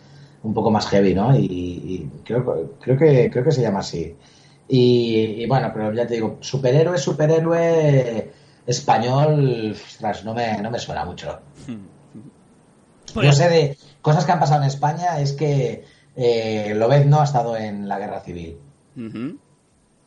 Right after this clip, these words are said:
Speaker 1: Hay una historia de Lobezno en la guerra civil.
Speaker 2: Sí.
Speaker 1: De hecho, se puede encontrar fácilmente en las tiendas.
Speaker 2: ¿Cuál es la, ahora sí, a bote pronto, cuál es la historia más bizarra que te has tragado de, de algún personaje principal de Marvel? De, "Ostras, es que esto,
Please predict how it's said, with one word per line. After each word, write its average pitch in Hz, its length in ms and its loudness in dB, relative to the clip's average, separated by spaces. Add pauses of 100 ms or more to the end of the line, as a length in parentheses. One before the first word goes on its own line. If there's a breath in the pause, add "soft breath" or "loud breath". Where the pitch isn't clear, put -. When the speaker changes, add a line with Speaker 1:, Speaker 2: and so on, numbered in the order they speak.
(200)
Speaker 1:
Hay 110 80 -10
una 107 80 -8
historia 127 400 2
de 113 100 0
Lobezno 107 300 -6
en 117 60 -8
la 101 100 -4
guerra 95 180 -6
civil. 120 420 -4
Speaker 2:
Sí. 117 280 -10
Speaker 1:
De 95 80 -4
hecho, 95 180 -6
se - 140 -10
puede 95 180 -8
encontrar 95 560 0
fácilmente 92 760 -4 (280 loud breath)
en 95 80 -2
las 90 220 -2
tiendas. 78 420 -4 (1400 loud breath)
Speaker 2:
¿Cuál 185 160 -2
es 247 100 -4
la, 180 560 0 (140)
ahora 127 160 -4
sí, 131 240 -8
a 113 40 -6
bote 113 220 -8
pronto, 117 340 -8
cuál 147 140 -6
es 214 140 -8
la 165 100 -4
historia 139 420 -4
más 131 160 -2
bizarra 120 540 -4
que 113 100 -8
te 113 120 -6
has 110 120 -8
tragado 110 440 -4
de, 104 320 -8
de 104 400 -8
algún 104 200 -8
personaje 113 420 -8
principal 110 440 -6
de 104 80 -8
Marvel? 107 380 -6
De, 104 240 -10
"Ostras, 101 340 -12
es 98 140 -16
que 110 80 -12
esto, 113 480 -6